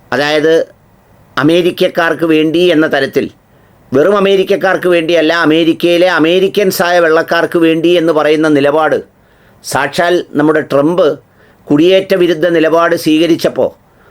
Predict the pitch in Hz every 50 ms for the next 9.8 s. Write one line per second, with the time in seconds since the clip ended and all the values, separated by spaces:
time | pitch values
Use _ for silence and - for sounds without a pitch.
0 | - _ - - 143 147 - 190 190 208 202 196 170 180 160 165 170 180 185 180
1 | 175 160 135 - - 127 143 - - _ _ _ _ _ _ _ - - 131 147
2 | 165 147 139 143 143 165 175 190 196 196 196 - 196 196 190 185 180 185 180 175
3 | - - _ _ _ _ _ _ - - 143 147 - - 185 185 185 185 175 156
4 | 156 160 165 160 160 160 160 156 156 156 160 165 165 156 143 123 143 151 156 135
5 | 151 139 139 135 - 156 143 - 131 120 - - 143 147 - - - 123 131 131
6 | - 131 113 113 120 131 117 - 131 127 117 120 113 104 110 131 - - - 113
7 | 98 104 90 85 - - _ _ _ - - - - - _ - - - - -
8 | - - - - - - - - 117 123 139 131 160 - - 151 147 156 151 151
9 | 135 117 135 139 131 143 156 151 151 147 147 - - 127 107